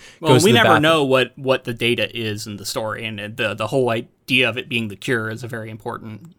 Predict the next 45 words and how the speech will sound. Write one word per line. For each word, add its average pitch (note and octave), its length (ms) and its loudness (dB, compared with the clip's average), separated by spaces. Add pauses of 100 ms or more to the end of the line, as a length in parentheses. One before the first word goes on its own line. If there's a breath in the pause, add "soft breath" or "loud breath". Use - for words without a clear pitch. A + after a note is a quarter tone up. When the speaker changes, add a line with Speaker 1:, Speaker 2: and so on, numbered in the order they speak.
(200)
Speaker 2:
Right. G#2 260 0
Speaker 1:
for - 80 -16
this - 220 -16
movie, C#2+ 320 -16
yeah. B1+ 160 -16 (240)
Speaker 2:
Yeah. G#2+ 260 0 (100)
Did A#2 120 -2
you, B2+ 200 4
did A#2 200 -2
you A#2+ 120 4
know A2+ 200 4
pretty A2+ 240 -2
early A2 240 4
on G#2+ 240 0
that B2+ 180 0
it C3+ 140 -2
was C3+ 180 0
the C3+ 60 -10
cure, C#3+ 360 6
or G#2+ 40 0
was G#2 200 2
it G#2 60 -2
not G#2 180 0
really G#2+ 200 0
a G#2 60 -2
mi-, G#2 160 -6
yeah. G#2+ 120 2
Speaker 1:
No, A2 340 2
I A2+ 140 0
actually, C#3 400 -2
I C3 40 2
didn't, B2+ 380 -4
I A2+ 80 -6
didn't B2+ 160 -4
Speaker 2:
No, G#2 160 -2
me G#2 60 -4
Speaker 1:
know A2 80 0
Speaker 2:
either. G#2 80 -4
Speaker 1:
that G#2+ 260 -2
because, A2 340 -8
you B2 80 -6
know, A2 80 -6
the G#2+ 80 -8
story C3 260 2
didn't, G#2 440 -8